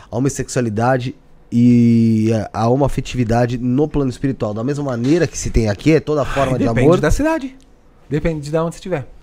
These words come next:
Speaker 1: Existem cidades que são, que, que isso é abominado,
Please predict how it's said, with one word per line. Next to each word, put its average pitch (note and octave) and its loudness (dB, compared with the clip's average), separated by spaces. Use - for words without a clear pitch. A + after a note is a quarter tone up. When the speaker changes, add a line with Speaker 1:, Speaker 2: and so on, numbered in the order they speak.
Speaker 1:
Existem C#3 0
cidades C#3+ 0
que C3+ -4
são, A#2+ -2
que, B2 -2
que C3 -2
isso C#3+ 0
é C3 0
abominado, C3+ 2